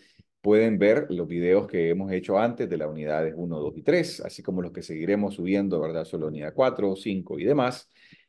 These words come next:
Eh, recordamos una vez más que la tienda de cultura literaria que se encuentra en Teachers Pay Teachers tiene esta presentación, así como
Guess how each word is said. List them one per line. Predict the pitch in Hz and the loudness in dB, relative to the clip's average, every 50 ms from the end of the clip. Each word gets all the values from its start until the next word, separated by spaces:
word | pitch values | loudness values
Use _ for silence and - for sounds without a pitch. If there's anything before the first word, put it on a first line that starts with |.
| _ _ - | _ _ -2
Eh, | 95 95 92 92 90 90 87 87 87 - | 0 2 2 2 2 2 2 0 -2 -2
recordamos | - 110 104 - 107 98 101 110 113 117 110 | -2 -4 -2 -2 0 0 2 0 0 0 -2
una | 107 110 107 104 98 | -2 -2 -2 0 0
vez | 98 98 95 | -2 -2 -2
más | 95 95 101 107 - | -4 -4 -4 -4 -6
que | - 98 | -6 -4
la | 85 82 80 | -4 -4 -4
tienda | - 92 92 90 92 98 95 92 | -4 -6 -4 0 2 4 4 4
de | 90 85 - | 4 2 -2
cultura | - 82 82 - 95 92 92 | -6 -10 -6 -4 -2 -2 -2
literaria | 87 82 87 90 92 101 107 101 104 107 110 113 - - _ _ _ _ | -2 0 0 2 4 4 4 4 4 2 2 2 -2 -8 _ _ _ _
que | - 87 | -16 -14
se | - - | -12 -10
encuentra | 85 82 101 101 101 98 95 85 | -6 -2 -2 -2 -2 -2 -4 -4
en | 82 82 82 | -4 -6 -6
Teachers | 95 107 101 104 95 - | -6 -6 -6 -6 -10 -8
Pay | - 95 87 85 | -6 -6 -6 -6
Teachers | 85 85 80 78 - 98 90 87 | -6 -8 -8 -6 -4 -6 -6 -6
tiene | - 90 85 85 87 82 95 123 | -6 -8 -6 -4 0 2 2 2
esta | 143 147 147 107 | 2 2 -2 -4
presentación, | - - - 113 104 110 - - 127 120 120 117 - | -4 -6 -8 -2 -2 -2 -2 0 2 2 2 2 0
así | - - 101 | -4 -6 -8
como | 92 - 98 90 82 - | -8 -6 -4 -4 -4 -6